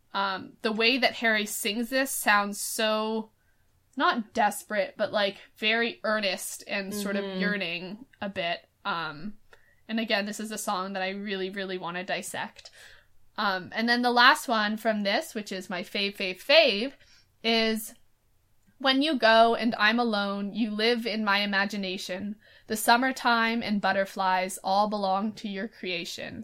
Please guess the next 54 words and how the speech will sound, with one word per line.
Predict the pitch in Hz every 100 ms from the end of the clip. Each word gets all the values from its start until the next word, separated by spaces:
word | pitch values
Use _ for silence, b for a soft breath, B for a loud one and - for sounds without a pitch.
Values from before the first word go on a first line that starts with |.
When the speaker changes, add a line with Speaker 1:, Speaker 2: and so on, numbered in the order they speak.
| -
Speaker 1:
I | - -
mean, | 285 277
Speaker 2:
Yes. | 254 254
Speaker 1:
what | 370 -
a | 392
way | 269 254 226
to | 214
say | - 240 214 202
that | 190 202 208
you're | 208
in | 196
love | 196 180
with | 196 196
someone. | 190 - 165 - 226
Speaker 2:
Mm-hmm. | 202 196 180 180 170 170 175 -
Speaker 1:
Like, | 247 226 226 - _ -
that | 415 440
is | 330 220
beautiful. | 196 214 190 - -
And | 285
also | 339 381 302
the | 285
sound | - 226 240 285
of | 285
that | 302 311
part | - 311 320 -
in | 240 254
the |
song | 247 - 196 208 254 285 294 -
is, | 233 233 -
I | 226
think, | 247 233
one | 233
of | 233
my | 220
favorite | - 214 226 214
little | 220 202
bits. | 202 220 -
It's | -
like | 233 226
that | 220 -
Charlie | - 233 240
and | 247 214
the |
Chocolate | - 202 - 233
Factory | - 269 269 294 277
tune. | 254 330
Speaker 2:
Yes. | 311 339 - - - - B B B
Speaker 1:
Favorite | 277 330 381 254
bits | 262 294
of | 226
the | 226
album. | 190 208 208 185 190 214 -
Um, | - 208 202 202